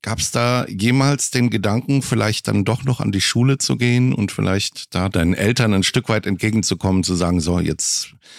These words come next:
bin ich an der Schule, jetzt bin ich auch verbeamtet und so, äh, jetzt könnt ihr mal tief durchatmen“? Oder hast du das eher so als Experimentierfeld gesehen? Schulmusikstudium ist ja,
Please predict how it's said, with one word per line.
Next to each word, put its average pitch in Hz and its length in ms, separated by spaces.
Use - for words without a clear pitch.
bin 87 140
ich 87 100
an 87 80
der 80 80
Schule, 98 300
jetzt - 260
bin 95 160
ich - 320
auch - 180
verbeamtet 92 680
und 85 180
so, 87 320
äh, 78 120
jetzt - 440
könnt 80 220
ihr 71 260
mal 78 160
tief - 220
durchatmen“? 82 720
Oder 90 280
hast 101 200
du 104 60
das 92 200
eher 101 260
so 98 240
als - 540
Experimentierfeld 98 1120
gesehen? 95 580
Schulmusikstudium 95 920
ist - 160
ja, 85 220